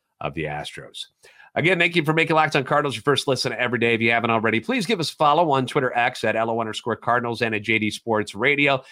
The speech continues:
Like and subscribe on YouTube. Make sure you help our channel and love for the Cardinals grow. Trying to get to eight thousand subscribers. So, uh, if you're somebody who comes and joins us each and every day and you haven't hit the s-, subscribe button yet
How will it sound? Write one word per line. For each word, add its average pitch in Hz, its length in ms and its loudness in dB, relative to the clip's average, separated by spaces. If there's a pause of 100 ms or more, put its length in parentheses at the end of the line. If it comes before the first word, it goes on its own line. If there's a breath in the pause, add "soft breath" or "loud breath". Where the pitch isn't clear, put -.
(200 loud breath)
Like 208 240 4
and 180 80 -6
subscribe 170 520 2
on 131 260 2
YouTube. 226 460 0
Make 170 140 -2
sure 165 140 -2
you 139 120 0
help 139 240 0
our 123 160 2
channel 139 460 -4
and 120 140 -4
love 131 300 2
for 127 80 -8
the 113 80 -6
Cardinals 117 460 -2
grow. 165 340 2 (220 loud breath)
Trying 226 180 2
to 220 80 2
get 190 220 0
to 175 120 0 (120)
eight 185 340 0 (140)
thousand 160 680 2 (200)
subscribers. 160 1000 0
So, 127 380 -4
uh, 120 260 2
if 120 100 -8
you're 131 80 -4
somebody 147 260 -2
who 139 120 -4
comes 147 320 -4
and 131 100 -10
joins 135 300 -2
us 165 320 -4 (440)
each 151 220 -4
and 151 80 0
every 143 160 0
day 147 220 2 (380)
and 120 280 -2
you 123 80 -6
haven't 131 200 0
hit 135 120 -4
the 127 60 -10
s-, 135 340 -12
subscribe 143 480 0
button 143 220 -2
yet 160 280 0